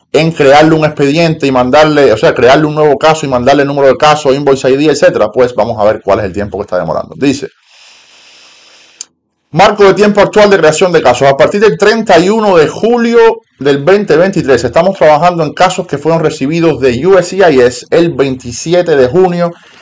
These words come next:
del veinte veintitrés. Así que aproximadamente está demorando unos treinta y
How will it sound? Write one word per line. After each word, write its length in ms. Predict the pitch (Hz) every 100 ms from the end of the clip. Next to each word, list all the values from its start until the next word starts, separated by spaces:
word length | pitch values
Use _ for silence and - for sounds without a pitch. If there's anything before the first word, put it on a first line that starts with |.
| _ -
del 300 | 123 143 127
veinte 560 | 123 175 175 170 165 127
veintitrés. 600 | 131 123 113 101 85 -
Así 240 | - 160
que 80 | 165
aproximadamente 880 | 156 139 143 139 147 151 160 160 160
está 220 | 156 143
demorando 440 | 143 143 147 147 139
unos 240 | 147 147
treinta 540 | - 143 160 160 151 135
y 280 | 139 139